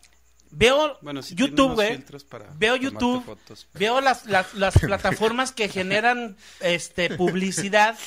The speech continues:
Speaker 1: y digo, la publicidad más pendeja y estúpida. La colocación, güey, que no está segmentada la publicidad. Yo, si fuera YouTube, güey,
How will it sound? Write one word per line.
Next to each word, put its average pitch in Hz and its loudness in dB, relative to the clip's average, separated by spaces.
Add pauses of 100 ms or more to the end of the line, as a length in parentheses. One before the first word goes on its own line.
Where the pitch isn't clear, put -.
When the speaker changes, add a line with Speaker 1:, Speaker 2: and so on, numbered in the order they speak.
(300)
Speaker 1:
y 175 -6
digo, 175 -2 (300)
la 170 -4
publicidad 160 -6
más 185 -10
pendeja 226 -6
y 202 -12
estúpida. 180 -10 (340)
La 233 -2
colocación, 233 0
güey, 185 -6 (280)
que 233 -2
no 254 -6
está 285 2
segmentada 220 0
la 269 -2
publicidad. 190 -4 (600)
Yo, 311 4
si 226 -6
fuera 240 0
YouTube, 233 -4
güey, 139 -10